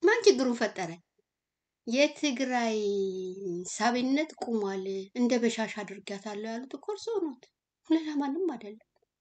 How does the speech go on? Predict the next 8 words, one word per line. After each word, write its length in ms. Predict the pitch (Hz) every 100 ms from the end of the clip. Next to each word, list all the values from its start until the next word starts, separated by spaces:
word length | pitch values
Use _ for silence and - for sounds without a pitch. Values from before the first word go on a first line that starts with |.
| _
እርስዎ 320 | 427 403 427 427 466 587 _ 453
ራስዎት 440 | 302 233 226 220
ነው 160 | 240 240
ያደረጉት። 480 | 185 185 180 190 - _
አዛኝ 360 | - 170 160 160
ቅቤ 200 | - 165 156
አንጓች። 580 | - - 175 - - - - - _ - -
ዛሬ 280 | 285 311